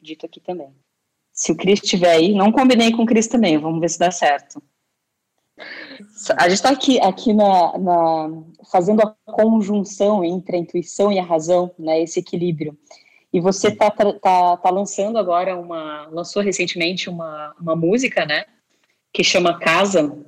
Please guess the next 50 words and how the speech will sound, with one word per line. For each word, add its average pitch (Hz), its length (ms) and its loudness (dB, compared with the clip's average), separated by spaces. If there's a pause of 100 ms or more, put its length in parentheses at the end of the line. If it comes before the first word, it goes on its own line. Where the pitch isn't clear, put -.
(640)
e 170 920 4
o 196 120 2
movimento 208 760 4
que 240 160 0
você 202 280 -2
fez - 640 -2 (460)
foi 202 100 4
muito 233 240 2
interessante. 233 680 2
Você 180 140 -4
poderia 202 300 2
co-, - 240 0
conversar, 196 520 -2
é, 175 140 2
falar 190 300 2
pra 214 200 0
gente 185 320 -4
de 180 80 -16
modo 170 220 -4
prático, 175 580 -2
assim, 165 360 -6 (600)
é, 165 260 2
desde 202 400 2
a 277 40 4
intuição 233 400 2
artística 208 720 -2
até 202 240 2
o 226 80 2
modo 202 320 0
como 190 240 -4
você 185 260 -4
chega 196 480 0
a 170 60 -2
lançar 185 560 0
um 233 100 0
produto, 165 520 -2
porque - 160 -10
eu 165 60 2
acho 175 120 -2
que - 80 -2
é 175 40 2
isso 208 200 -2
que 233 100 -2
o 226 40 2
empreendedor 202 480 2
faz 196 360 2
o 190 60 0
dia 185 140 -2
inteiro, 190 400 2
né? 143 220 -10